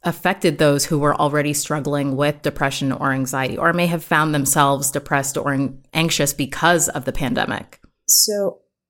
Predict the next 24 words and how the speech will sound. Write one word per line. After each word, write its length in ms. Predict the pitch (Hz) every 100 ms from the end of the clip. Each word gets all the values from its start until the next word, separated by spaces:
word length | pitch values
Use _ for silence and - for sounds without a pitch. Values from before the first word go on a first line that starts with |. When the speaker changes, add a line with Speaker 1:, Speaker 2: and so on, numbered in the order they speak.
| _ _ -
Speaker 2:
the 100 | 196
pandemic 600 | 196 214 202 226 220 208
has 160 | 160 -
been, 600 | 156 147 143 143 139 - _ _ _ _ _ 160
has 180 | 170 -
profoundly 600 | 175 - 143 139 139 -
impacted 560 | 139 143 123 - 131
all 240 | 127 127 123
of 120 | 120
our 200 | 120 110
lives, 500 | 107 110 120 - - 131
right? 220 | 135 - -
At 140 | 131
a 300 | 127 120 117 - 143
individual 640 | 131 120 143 147 156 135
level, 760 | 135 127 131 127 123 123 127 - -
level 320 | 131 131 127
of 180 | 117 -
family, 460 | 156 139 135 135 127
community, 880 | - 131 131 131 131 131 127 123 - _ _ _ -
institutions 880 | 156 - 139 - 147 143 139 127 -
we're 500 | 139 131 127 127 -
affiliated 640 | 135 - 139 135 127 127 131
with, 240 | 127